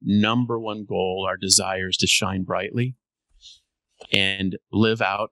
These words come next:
our highest and best ideals, which is that Jesus changes individuals and changes culture. And w-, we can work together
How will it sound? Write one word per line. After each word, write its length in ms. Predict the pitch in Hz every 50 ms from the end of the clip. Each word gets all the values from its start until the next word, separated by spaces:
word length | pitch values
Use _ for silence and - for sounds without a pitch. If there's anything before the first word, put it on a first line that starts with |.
| -
our 380 | - 92 92 92 90 92 90 90 _ _ _ - -
highest 440 | - 110 107 104 104 101 - - -
and 180 | - 95 92 90 104 - -
best 420 | 92 92 - - - - - - _ _ _ _ _ _ _ _ _ - - - - -
ideals, 760 | - 95 95 - - 95 98 98 107 110 117 - - - - _ _
which 280 | - 107 110 113 - -
is 200 | 113 101 104 104
that 180 | 110 95 92 - _ _ _ _ _ _ _ _ _ _ -
Jesus 640 | - 107 107 107 104 107 98 98 - - - - - _ _ _ _ _ _ _ _ _ _ _ _ _ _ _ _ _ _ _ -
changes 840 | - - - 113 107 110 104 104 101 98 92 92 92 - - - - _ _ _ _ _ _ _ _ _ _ _ -
individuals 760 | - 101 95 92 98 98 95 - 120 120 120 127 - - - _ _ -
and 160 | 101 95 90
changes 540 | - 110 98 95 95 - 95 - - - - _ -
culture. 420 | - 98 98 - - - 135 139 _ _ _ _ _ _ _ _ _ _ _ -
And 240 | 113 101 98 95 90 87 _ _ _ _ _ _ _ _ _ _ _ _ _ _ _ _ _ -
w-, 300 | - 110 104 107 113 117
we 120 | 120 127
can 120 | 127 - 120
work 160 | 117 113 -
together 600 | - 113 101 107 98 101 98 95 90 90 90 95